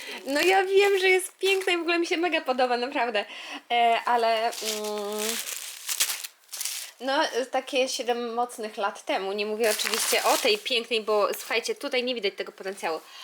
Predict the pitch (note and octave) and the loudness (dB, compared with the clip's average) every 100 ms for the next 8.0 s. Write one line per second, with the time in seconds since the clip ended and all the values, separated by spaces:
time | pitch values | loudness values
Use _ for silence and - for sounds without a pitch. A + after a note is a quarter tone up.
0 | - - - G#3+ G#3 G#3 G#3 G3+ B3+ D4+ | -14 -12 -4 2 4 4 2 0 0 0
1 | D4 D4+ C4+ D4 D4+ C#4 C4 A#3+ G#3+ A3 | 0 -2 0 0 -2 -6 -6 -6 -4 -6
2 | B3 - G3+ F3 F#3 F#3+ - F3 D3+ - | -6 -8 -8 -8 -8 -8 -10 -10 -6 -4
3 | - - - - - F2+ - - - - | -4 -6 -10 -8 -8 -10 -8 -10 -8 -10
4 | - - - - - - - - - - | -8 -8 -10 -10 -14 -8 -8 -8 -12 -16
5 | - F4 G3+ A3 A#3+ A#3+ - G#3+ G#3+ - | -8 -4 -2 2 0 0 -6 -8 -10 -12
6 | - - - - - C4 C4+ C4+ B3 A#3 | -20 -20 -14 -8 -4 -2 -2 2 2 2
7 | G#3+ B3+ - B3 A#3+ A3 A3 G#3 G3+ | 0 -4 0 0 2 -2 -2 -2 -2